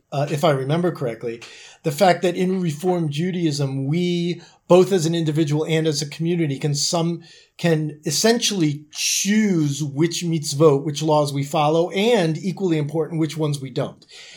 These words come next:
And someone was asking kind of, "Well, does that mean anything goes?" And, you know, what, one of the co-, one of the unfortunate stereotypes of liberal Judaism, Reform Judaism specifically. And we talked about what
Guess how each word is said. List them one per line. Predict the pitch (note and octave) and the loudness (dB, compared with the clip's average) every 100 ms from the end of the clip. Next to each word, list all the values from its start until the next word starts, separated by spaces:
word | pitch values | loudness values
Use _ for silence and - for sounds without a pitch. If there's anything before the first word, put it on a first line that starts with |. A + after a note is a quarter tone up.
| - | -8
And | E3+ | -4
someone | C#3+ A3 A#3+ A#3+ | 2 4 6 4
was | G#3+ | 4
asking | F#3+ G3+ F#3 - G3 F#3 F#3 - - - | 6 6 4 2 0 0 -2 -6 -16 -2
kind | F#3 | 2
of, | F3+ | 4
"Well, | D#3+ D#3 | 6 4
does | D3 D3+ | 4 0
that | F3 F#3+ | 2 2
mean | F3 | 2
anything | E3 C#3+ A#2+ C3 B2 | 2 0 -2 -6 4
goes?" | A#3 C4 B3 A#3 G#3+ F3 | 8 12 12 12 10 6
And, | D3+ D#3 | 2 2
you | D3 | 2
know, | C#3+ | 2
what, | D3 E3 | 0 0
one | E3 D#3+ | 0 0
of | |
the | C#3+ | -2
co-, | F#3 G#3 - F3+ | -4 -10 -14 -4
one | E3+ E3 | 0 2
of | |
the | D3 C#3+ - _ _ _ _ _ _ _ _ _ - | 2 0 -4 _ _ _ _ _ _ _ _ _ 0
unfortunate | F3+ E3 - G3+ G3+ F3+ E3 | 0 0 2 4 4 2 -2
stereotypes | - - E3 D#3+ D3+ D3 B2 - | -2 2 4 6 4 2 0 -2
of | C#3 | -4
liberal | C3+ C#3+ C#3+ D3 D3 D3 C#3+ - - _ | 0 0 2 0 0 0 -4 -8 -20 _
Judaism, | - D#3+ D3+ D#3+ D3 D#3 | -2 2 4 4 2 0
Reform | C#3+ C#3 D3+ C#3 | -2 -2 0 0
Judaism | C#3+ C#3 C3+ C#3 | 0 -2 -4 -8
specifically. | - D#3 A3 A3 A3+ A3+ - - - - | -8 -6 -6 -6 -6 -6 -10 -18 -18 -4
And | G3+ G3 | 0 0
we | G3+ | 0
talked | A3 C4 C4 | 0 0 0
about | A3 G3+ F#3 F#3 - - - _ _ _ _ _ _ _ _ _ - | 0 4 4 2 -6 -20 -20 _ _ _ _ _ _ _ _ _ -16
what | A#3 G#3+ | -2 -2